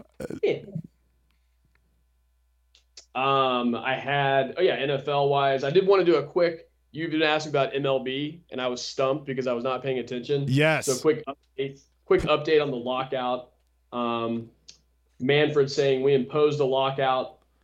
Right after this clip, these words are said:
Speaker 1: out of the desire to drive the process forward to an agreement now," which was on December third. There's still no agreement. So bull cough on that one.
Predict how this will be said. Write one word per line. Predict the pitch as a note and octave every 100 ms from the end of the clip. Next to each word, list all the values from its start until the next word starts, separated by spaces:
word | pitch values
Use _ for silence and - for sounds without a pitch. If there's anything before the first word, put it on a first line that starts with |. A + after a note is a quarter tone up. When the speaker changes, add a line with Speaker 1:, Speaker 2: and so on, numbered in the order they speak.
| _ _
Speaker 1:
out | B2 C#3
of | C#3
the | C3+ C3+ -
desire | B2 C3 C3+ C3
to | B2
drive | A2+ A#2+ A#2+ B2
the | A#2+
process | - C3 B2 - A#2+
forward | - E3+ D#3+ D#3 C#3+
to | C#3
an | B2
agreement | A#2+ C#3 C#3 C3+
now," | C3 B2+ A#2+ A2+ - _ _ -
which | C#3 C#3
was | C3 B2 -
on | C#3 B2
December | B2 D3+ C#3
third. | B2+ D3+ C#3+ C#3 B2+
There's | C3 B2+
still | B2 D3+
no | C3+
agreement. | B2 A#2 C3 B2+ B2 A#2+ _ _ _
So | - C#3+ B2+ B2 A#2 - _ _
bull | C3+ C#3+ D3 C#3+ C#3+ - _ - _ _
cough | - C#3 A#2+ A2+ -
on | A#2+
that | B2 C3
one. | B2 A#2+ B2